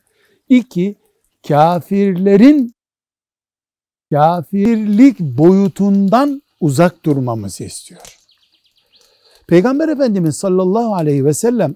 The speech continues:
amcası Ebu Talib'i seviyordu. Ebu Talip de Müslüman değildi. Bu bizim yemeği sevmemiz,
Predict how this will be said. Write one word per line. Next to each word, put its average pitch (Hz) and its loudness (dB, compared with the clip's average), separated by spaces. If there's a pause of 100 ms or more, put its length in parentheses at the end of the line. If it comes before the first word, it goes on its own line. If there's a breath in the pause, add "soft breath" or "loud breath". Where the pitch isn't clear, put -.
amcası 202 -4
Ebu 160 -4
Talib'i 170 -2
seviyordu. 214 -4
Ebu 170 -2
Talip 170 0
de 208 0
Müslüman 247 -4
değildi. 113 -4 (1120)
Bu 294 2
bizim 190 -2
yemeği 208 -2
sevmemiz, 180 -4